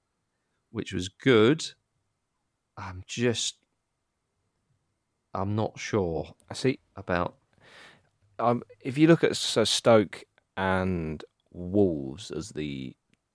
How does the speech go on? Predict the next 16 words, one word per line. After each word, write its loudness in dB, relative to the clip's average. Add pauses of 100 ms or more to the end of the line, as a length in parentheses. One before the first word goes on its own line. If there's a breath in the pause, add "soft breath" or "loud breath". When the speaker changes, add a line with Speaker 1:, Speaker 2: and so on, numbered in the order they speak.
(140)
Speaker 2:
two -4
I'm 0
looking -6
at, -8
is -10 (380)
I 2
thought 2 (640)
Wolves -4 (100)
had -8
a, -10 (280)
a, -4 (1400 soft breath)
had 8
a 8
sort 2
of -4
longevity 0